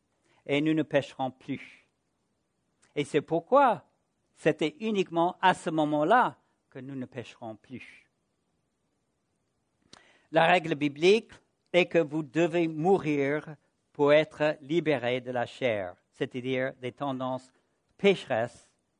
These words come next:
de notre corps. C'est pourquoi Jean, dans ce passage que nous venons de, de regarder, il écrit que c'est lorsque nous verrons Christ, c'est-à-dire à la mort, que nous serons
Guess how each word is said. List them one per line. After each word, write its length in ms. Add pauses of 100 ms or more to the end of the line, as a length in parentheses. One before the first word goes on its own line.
(340)
de 80
notre 280
corps. 380 (1000)
C'est 200
pourquoi 420
Jean, 500 (340)
dans 220
ce 120
passage 520
que 80
nous 200
venons 340
de, 400
de 80
regarder, 720 (300)
il 140
écrit 500 (200)
que 300 (160)
c'est 280
lorsque 340
nous 220
verrons 560
Christ, 340
c'est-à-dire 500
à 140
la 160
mort, 480 (640)
que 80
nous 200
serons 520